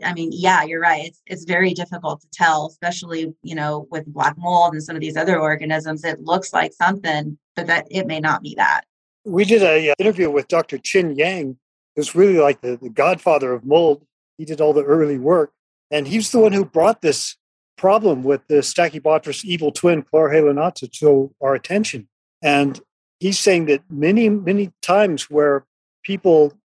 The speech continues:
Speaker 2: didn't really make the connection they were sick from black mold,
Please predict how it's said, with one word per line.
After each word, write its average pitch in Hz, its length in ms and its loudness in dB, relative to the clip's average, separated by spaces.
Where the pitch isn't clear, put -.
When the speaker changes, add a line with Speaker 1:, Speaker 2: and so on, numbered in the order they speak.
Speaker 2:
didn't 196 280 0
really 196 280 2
make 165 260 -2
the - 80 -20
connection 147 560 -2
they 147 140 6
were 143 140 0
sick - 380 0
from 131 180 -2
black 151 360 2
mold, 156 320 2